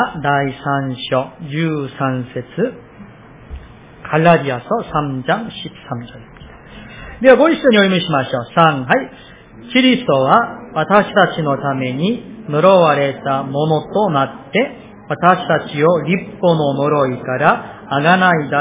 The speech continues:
してくださいました。なぜなら、木にかけられるものはすべての呪われたものであると書いてあるからです。」アーメン。この御言葉を信じることです。この御言葉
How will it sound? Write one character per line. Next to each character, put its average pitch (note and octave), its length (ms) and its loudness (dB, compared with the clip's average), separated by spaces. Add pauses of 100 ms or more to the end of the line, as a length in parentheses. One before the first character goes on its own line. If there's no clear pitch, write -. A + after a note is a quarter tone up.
(160)
し - 80 -18
て D3+ 180 -2
く - 120 -16
だ C#3 260 0
さ C#3 100 0
い C#3 120 -4
ま B2+ 200 -4
し - 160 -18
た。 A#2 140 -8 (440)
な E3+ 200 6
ぜ D#3 160 4
な B2+ 140 -2
ら、 E3+ 340 0 (220)
木 A#3+ 80 0
に F#3+ 220 2
か E3+ 120 -4
け F#3 220 0
ら E3 160 2
れ C#3+ 160 0
る C#3 160 -2
も C3+ 180 0
の B2 160 -2
は D#3+ 360 0 (200)
す G3+ 80 -2
べ G#3 200 2
て D#3 180 -2
の C3+ 200 -2
呪 D#3 300 0
わ F3+ 160 4
れ E3+ 220 0
た C#3 160 0
も C3+ 180 -2
の C3+ 160 -2
で B2+ 160 -2
あ B2 140 -2
る D#3 240 -4
と - 320 2 (100)
書 F3 100 2
い E3+ 120 0
て A#3 440 -2
あ D3+ 140 0
る D#3 220 0
か C3 100 -2
ら C3+ 320 -2
で C#3 100 -6
す。」 - 60 -14 (320)
ア E3 200 4
ー - 20 2
メ D3+ 120 0
ン。 A#2+ 100 -10 (1300)
こ - 140 0
の C#4 120 6
御 A#3 100 8
言 F#3+ 100 4
葉 E3+ 480 2 (140)
を F3+ 160 -2 (220)
信 F#3+ 260 0
じ D#3 160 -4
る D#3 80 -8
こ B2+ 120 -12
と - 60 -20
で - 80 -20
す。 - 40 -20 (440)
こ D4 140 2
の D4 80 2
御 C#4 80 4
言 B3+ 100 2
葉 C4 100 6